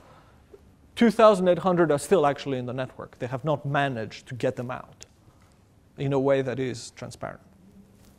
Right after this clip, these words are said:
So it's actually very hard to move out of Bitcoin a lot of money and buy a Mercedes with it, okay, in a way that you're not traceable.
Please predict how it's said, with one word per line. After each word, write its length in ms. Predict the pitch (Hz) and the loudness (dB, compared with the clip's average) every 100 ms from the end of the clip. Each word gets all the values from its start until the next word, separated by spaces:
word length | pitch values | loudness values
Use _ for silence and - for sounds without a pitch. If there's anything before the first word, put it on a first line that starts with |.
| _ _ - - - - | _ _ -20 -20 -20 0
So 140 | - | 4
it's 100 | 208 | 6
actually 300 | 302 302 277 | 6 4 2
very 400 | 170 226 330 330 | 4 8 8 6
hard 480 | - 294 180 110 110 - - - | 0 0 2 0 -6 -20 -20 -2
to 140 | 190 | 2
move 480 | 185 233 226 165 - - - | 6 6 4 2 -8 -2 6
out 240 | 247 302 | 6 6
of 160 | 262 226 | 2 0
Bitcoin 460 | 247 - 180 151 | -2 -2 -2 0
a 40 | 143 | 2
lot 200 | 165 139 | 4 2
of 120 | - | -2
money 300 | 135 139 269 | -6 -4 -6
and 220 | 175 135 | -6 -2
buy 200 | 143 139 | 0 2
a 80 | 127 | 0
Mercedes 540 | 117 - 185 113 - | -4 0 0 0 -6
with 160 | 113 139 | -6 -6
it, 160 | - - _ _ _ _ _ _ - | -6 -10 _ _ _ _ _ _ -8
okay, 360 | 143 196 262 - - - - - - - | -6 -2 -4 -6 -18 -20 -20 -20 -20 0
in 140 | 185 | 6
a 80 | 185 | 8
way 280 | 165 170 165 | 8 8 6
that 200 | 151 143 | 4 2
you're 160 | 135 143 | 0 -2
not 160 | 127 | -2
traceable. 500 | 117 123 113 113 - | -4 -6 -8 -12 -18